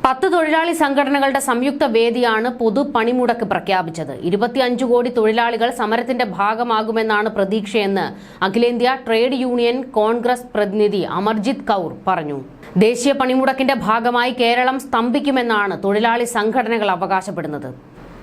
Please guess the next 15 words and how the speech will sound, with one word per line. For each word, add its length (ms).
ഈ 60
സാഹചര്യത്തിൽ 680
ഏതൊക്കെ 460
മേഖലകളെ 840
പണിമുടക്ക് 640
ബാധിക്കുമെന്നുകൂടി 1080
നമുക്കൊന്ന് 460
നോക്കാം. 460
ഓഫീസുകളും 760
ബാങ്കും 600
നിശ്ചലമാകും. 760
കേന്ദ്ര 300
സംസ്ഥാന 960
സർക്കാർ 440
ഓഫീസുകൾ, 600